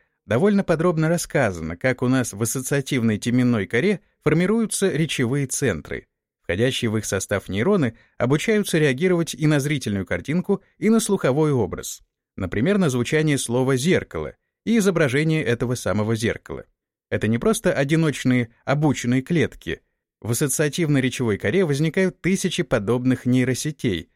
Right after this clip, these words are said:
связанных друг с другом. В итоге формируется речевая информационная модель внешнего мира — которая нужна прежде всего для прогноза результатов будущей деятельности. По сути, это вербальный слепок с окружающей нас действительности,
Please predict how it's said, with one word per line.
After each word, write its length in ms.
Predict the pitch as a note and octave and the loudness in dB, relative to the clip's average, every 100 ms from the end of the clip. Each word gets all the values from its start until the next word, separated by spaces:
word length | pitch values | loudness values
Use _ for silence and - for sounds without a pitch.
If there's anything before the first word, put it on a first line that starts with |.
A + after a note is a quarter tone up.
| _ | _
связанных 520 | - A2 G#2 F#2 G2+ | -4 -2 -2 -2 -6
друг 200 | A2 G#2+ | -4 -4
с 40 | G#2+ | 0
другом. 460 | C3 A2+ F2+ - - _ _ _ - | 0 0 -4 -10 -16 _ _ _ -10
В 120 | F2+ | -6
итоге 300 | E2+ C#3+ F#3 | -2 0 0
формируется 640 | - C#3 A#2+ D3 D#3+ - | 0 2 2 0 0 0
речевая 560 | C3+ B2+ A#2 B2 E3 D#3+ | 0 0 -2 0 2 2
информационная 1000 | - C#3+ C#3 C3+ B2+ - C3 D3 C#3+ C#3 | 0 -2 0 0 0 0 0 2 2 2
модель 380 | C3 A#2+ C3 B2 | 2 2 0 0
внешнего 480 | A#2+ C#3 - C3+ D#3 | 0 0 -2 -2 2
мира — 460 | F#3+ D#3 F2+ - _ _ _ | 2 2 0 -6 _ _ _
которая 360 | F#2+ C3+ G#3 F#3+ | -4 0 2 2
нужна 360 | E3 C3+ F3 | 2 2 0
прежде 340 | D3 D3 C3 G#2+ | 0 0 0 -2
всего 280 | - G#2+ | -2 -2
для 180 | D#3+ B2+ | 0 0
прогноза 540 | - A2 G#2+ D#3 E3+ D#3 | 0 0 0 0 0 0
результатов 640 | B2+ G#2+ - A#2+ - - | 0 -2 0 -2 -2 -8
будущей 480 | - G2 G2+ - A2+ | -6 -4 -4 -4 -4
деятельности. 800 | G#2+ G#2+ F2 C2 B1 - - - _ _ _ _ _ _ - | 0 -2 -2 -12 -14 -14 -18 -20 _ _ _ _ _ _ -4
По 100 | F#2 | -2
сути, 300 | - G#3+ G#3 | 0 0 2
это 260 | E3 E3 | 0 2
вербальный 480 | D3 C#3 B2+ D#3 D#3 | 2 2 2 2 0
слепок 440 | - G#2 C3 - - | 0 0 0 -2 -4
с 60 | |
окружающей 600 | G#2 G#2 G2+ G#2+ A2 - | -2 0 2 2 0 -2
нас 200 | A#2 A2+ | 0 0
действительности, 920 | G#2 C#3+ - G3+ - E2+ D#2+ - - | -2 -6 -2 -2 -2 -8 -10 -12 -12